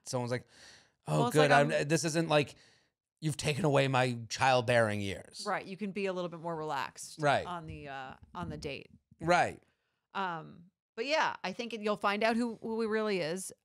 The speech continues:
Speaker 2: I would, again, not romanticize him into being this perfect person. I would just say exactly what you said, which is all that's true.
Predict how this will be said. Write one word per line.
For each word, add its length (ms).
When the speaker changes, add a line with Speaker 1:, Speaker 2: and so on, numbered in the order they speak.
Speaker 2:
I 100
would, 160
again, 300
not 200
romanticize 720
him 420
into 240
being 220
this 120
perfect 380
person. 560
I 100
would 140
just 160
say 320
exactly 440
what 140
you 160
said, 300
which 120
is 120
all 160
that's 160
true. 240